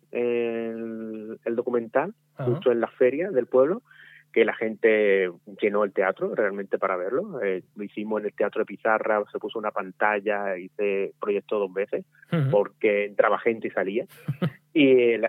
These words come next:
Speaker 1: eh, sobre todo lo, lo, la gente más mayores, pues, salían emocionadas de la imagen que veía, veía familiares, incluso a ellos mismos de chicos allí.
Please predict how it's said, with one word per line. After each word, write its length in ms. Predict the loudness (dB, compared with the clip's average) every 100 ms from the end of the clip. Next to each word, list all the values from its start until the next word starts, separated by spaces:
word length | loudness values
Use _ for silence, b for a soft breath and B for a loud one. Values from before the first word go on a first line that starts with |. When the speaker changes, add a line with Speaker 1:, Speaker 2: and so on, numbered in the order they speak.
| -2
Speaker 1:
eh, 320 | -2 0 -2
sobre 200 | -4 -6
todo 1000 | -2 -2 0 0 2 0 -2 -2 0 -2
lo, 600 | -2 -6 -6 -6 -6 -8 -8 -12 _ -18
lo, 320 | -12 -10 -10 -12
la 80 | -12
gente 200 | -12 -10
más 140 | -8 -4
mayores, 500 | -4 0 0 0 -2
pues, 300 | 2 2 2
salían 320 | 0 -4 -2 -2
emocionadas 680 | -6 -4 -4 -2 -2 0
de 60 | 0
la 80 | 0
imagen 460 | 0 -2 -2 -6
que 100 | -2
veía, 500 | 2 2 0 0 2
veía 300 | 2 0 -2
familiares, 580 | -4 -6 -6 -2 -2 -2 -6 -14
incluso 380 | -8 -8 -4
a 80 | -2
ellos 160 | -2 -4
mismos 340 | -4 -6 -2
de 100 | -4
chicos 340 | -4 -12 -4 -4
allí. 340 | -2 -6 -8